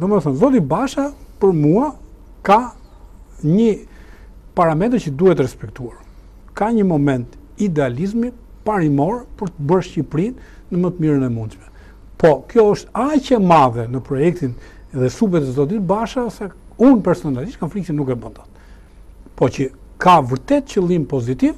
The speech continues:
ka sfidën më të vështirë politike, sepse e ka realitetin të vështirë brenda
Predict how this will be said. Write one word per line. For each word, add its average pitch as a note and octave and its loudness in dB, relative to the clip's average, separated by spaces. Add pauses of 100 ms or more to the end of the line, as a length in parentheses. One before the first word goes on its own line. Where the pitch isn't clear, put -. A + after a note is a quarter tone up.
(300)
ka D3 0
sfidën E3+ -2 (160)
më B3 0
të G3 -2
vështirë F3 0
politike, C3 -2 (340)
sepse C#3+ -2
e C3+ -4
ka C3+ 2 (260)
realitetin C3+ -2
të C3+ -4
vështirë B2+ 2
brenda A#2+ -2